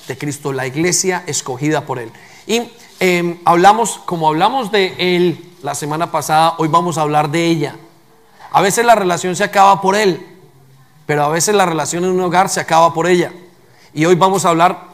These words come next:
de siete enfermedades que le dan a la iglesia que acaban, ella acaba con la relación con Él. Y hoy vamos a intentar poner esas cosas atrás y vamos a, a analizar. Y yo quiero que,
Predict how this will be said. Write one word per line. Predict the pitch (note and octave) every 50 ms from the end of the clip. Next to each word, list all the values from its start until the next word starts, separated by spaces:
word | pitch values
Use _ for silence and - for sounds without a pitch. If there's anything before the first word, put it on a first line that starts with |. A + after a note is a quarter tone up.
| - _ _ _ _ _ _ _ -
de | D3 C#3 D#3 D3+ C#3+
siete | C3 - F3 F#3+ G3 G3
enfermedades | G3+ F3+ - F#3 E3+ E3+ D#3+ D3+ D3 D3+ E3 E3+ E3 -
que | E3+ D#3
le | C#3+ C#3
dan | C#3 D3 D#3+
a | D#3
la | D#3 D3
iglesia | C3+ C#3+ C#3+ C#3 - E3+ C#3+
que | - D#3
acaban, | C3+ C3 - D3+ D3 D3+ D#3 D#3+ D#3 D3 C#3 - - - - - _ _ _ _
ella | - E3 F#3+ G3 F#3+ F3 E3 D3 C3+ - -
acaba | C3+ A#2 - - C#3 C#3 C#3+ C3+ C3+ -
con | - D3 C3 B2+ A#2+ - -
la | B2 C#3 B2+
relación | B2+ B2+ B2+ B2+ A#2+ A#2+ - E3 D#3+ D3+ D3
con | C#3 - C3+ B2 A#2
Él. | A2 G#2 - -
Y | - C3 C#3+
hoy | E3 F#3+
vamos | F3 D#3 F3+ F3+ F#3+ F3+ -
a | F3 D#3 D3 C#3+
intentar | C#3+ C3+ C#3+ C#3 - D3+ D#3+ D#3
poner | - F3+ E3+ D#3+ E3
esas | - E3+ D#3 -
cosas | - E3 D#3 C3+ E3 C#3+ -
atrás | D3+ D3 - D#3+ D#3 D3 C#3 - - - - - - - - - - -
y | C#3
vamos | C3 C#3+ D3 D#3 D3+ - D#3
a, | D3 C#3+ C#3 C3 - -
a | C3+ C3+ C3 B2+ B2 A2+ - - - - -
analizar. | C3+ D3 D3+ D3 D3 C3 - F#3 E3+
Y | D#3
yo | D#3 F#3 F3
quiero | - A#3+ A#3 A3+
que, | - A3 F#3 E3 C#3+ - - - - -